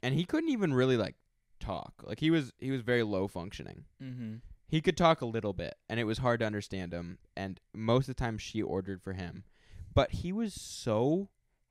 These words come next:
Speaker 1: happy to be there at Jersey Mike's.
Speaker 2: Yeah.
Speaker 1: It would bright-, like,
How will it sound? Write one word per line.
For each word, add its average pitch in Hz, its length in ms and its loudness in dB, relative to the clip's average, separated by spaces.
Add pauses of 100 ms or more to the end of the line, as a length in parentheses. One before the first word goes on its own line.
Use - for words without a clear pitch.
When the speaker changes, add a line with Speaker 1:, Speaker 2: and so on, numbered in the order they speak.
(140)
Speaker 1:
happy - 460 -6 (680)
to 117 80 -4
be 92 180 -4
there 73 300 -8 (100)
at - 80 -8
Jersey - 340 -8
Mike's. - 360 -18 (260)
Speaker 2:
Yeah. - 240 -20 (220)
Speaker 1:
It 131 80 2
would 180 200 0
bright-, 131 380 8
like, 143 220 4